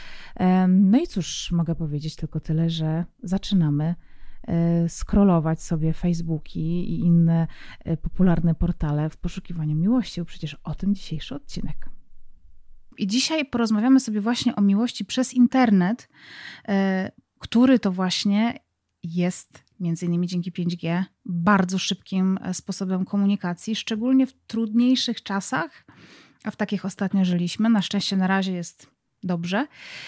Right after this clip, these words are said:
E, no a skoro, e, rozmawiamy o randkach przez internet, e, to w, w, no może nie w przededniu, ale w przedtygodniu właściwie ślubu,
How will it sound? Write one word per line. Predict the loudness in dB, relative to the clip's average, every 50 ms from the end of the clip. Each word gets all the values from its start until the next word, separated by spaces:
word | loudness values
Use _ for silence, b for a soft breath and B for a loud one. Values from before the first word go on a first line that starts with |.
| B B B B
E, | 0 2 4 4 4 6
no | 6 6 6 4
a | 4
skoro, | 0 -2 0 2 2 2 4 2 2 2 0
e, | 0 -2 -2 -4 -4 -2
rozmawiamy | -2 0 2 2 2 4 4 4 4 4
o | 2 2
randkach | 4 4 2 2 0 -4 -4
przez | -4 -8 -4 2
internet, | 2 2 4 4 4 4 2 0 -4 -6 -8 -10 -14 -20 -12 -6
e, | -4 -4 -4
to | -2 -2 -4 -4 -4
w, | -6 -8 -14 -18 -20 -20 -20 _ _ _
w, | -20 -20 -20 -20 -20 -18 -14 -12
no | -8 -6
może | -4 -4 0 4
nie | 4 4 4
w | 2
przededniu, | -2 -4 -2 2 4 4 4 4 4 2 2
ale | 2 2 2 2 2 2 0
w | -2 -6 _
przedtygodniu | -4 -4 -4 -4 -4 -4 -2 2 4 4 6 6 6 6 4
właściwie | 2 0 0 2 2 2 2 2 0
ślubu, | -2 0 4 4 4 4 2 0 0 -2